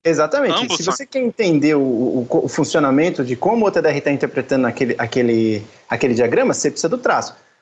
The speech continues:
Speaker 1: Agora, se você colocar aí no Smart Link, tá aqui, ó, tá bonitinho, beleza, o T D R, ele fez certo,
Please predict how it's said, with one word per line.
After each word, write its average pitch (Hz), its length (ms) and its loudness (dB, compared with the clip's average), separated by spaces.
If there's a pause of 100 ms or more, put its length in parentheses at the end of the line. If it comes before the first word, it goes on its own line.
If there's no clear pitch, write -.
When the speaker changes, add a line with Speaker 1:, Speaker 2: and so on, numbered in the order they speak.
Speaker 1:
Agora, 175 440 0 (300)
se - 140 -2
você 247 220 0
colocar 175 420 2
aí 156 60 2
no 143 80 2
Smart 131 360 -2
Link, 311 220 -2
tá - 100 -4
aqui, 349 240 0
ó, 156 100 2
tá 139 120 -2
bonitinho, 262 640 0
beleza, 190 480 2
o 165 60 0
T 135 120 -2
D 127 100 0
R, 135 380 2
ele 143 180 0
fez 170 240 -2
certo, 147 460 0